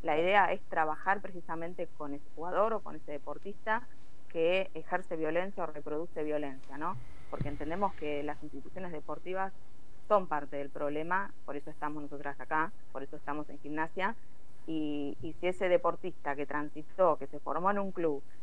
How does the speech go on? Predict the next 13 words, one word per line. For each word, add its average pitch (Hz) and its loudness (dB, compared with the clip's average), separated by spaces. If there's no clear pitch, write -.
reproduce 156 2
violencia, 175 4
bueno, 160 6
nos 147 -2
vamos 165 0
a 151 2
hacer 156 -2
cargo 196 4
y 175 0
vamos 160 -4
a 147 -2
tratar 156 -2
de 165 2